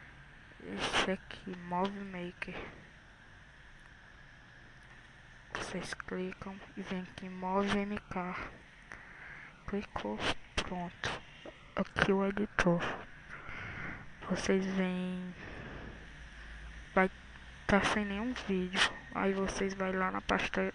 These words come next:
do vídeo, onde vocês quiser, onde vocês querem, onde o vídeo está, que vocês querem editar.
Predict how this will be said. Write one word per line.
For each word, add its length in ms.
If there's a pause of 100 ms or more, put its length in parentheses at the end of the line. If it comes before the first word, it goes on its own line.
(100)
do 140
vídeo, 400
onde 140
vocês 460
quiser, 440 (600)
onde 100
vocês 440
querem, 380 (360)
onde 320
o 120 (140)
vídeo 260
está, 560 (300)
que 100
vocês 360
querem 360 (560)
editar. 720